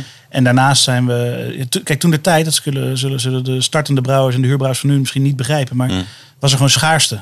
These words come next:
Speaker 1: Je kon,
Speaker 2: Ja.
Speaker 1: eh, geen capaciteit vinden.
Speaker 2: Nee.
Speaker 1: Ehm, dus wij brouwden bij een aantal brouwerijen, waren super blij ermee dat dat überhaupt kon.
Speaker 2: Mhm.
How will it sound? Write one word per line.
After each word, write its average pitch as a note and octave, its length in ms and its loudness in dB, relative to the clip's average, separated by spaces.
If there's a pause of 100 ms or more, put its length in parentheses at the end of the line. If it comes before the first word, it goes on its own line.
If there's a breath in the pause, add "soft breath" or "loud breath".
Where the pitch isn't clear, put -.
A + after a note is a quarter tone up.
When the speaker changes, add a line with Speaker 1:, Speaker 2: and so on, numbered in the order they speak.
(100)
Speaker 1:
Je B2+ 140 -2
kon, C#3+ 260 2
Speaker 2:
Ja. B2+ 200 -4
Speaker 1:
eh, B2 60 -4
geen D3 120 -2
capaciteit C#3 420 -2
vinden. G#2 380 -8
Speaker 2:
Nee. G2 120 -4 (300)
Speaker 1:
Ehm, A#2+ 380 -6
dus B2 120 -2
wij B2+ 120 2
brouwden C3 360 4
bij B2 300 2
een B2 60 -4
aantal A#2+ 160 -4
brouwerijen, A#2+ 320 -2
waren B2 160 -4
super D#3 260 -2
blij C3 160 -2
ermee B2+ 180 -2
dat A#2+ 120 -4
dat A2 140 -10
überhaupt A2 300 -6
kon. A3 320 -4
Speaker 2:
Mhm. G#2 100 -6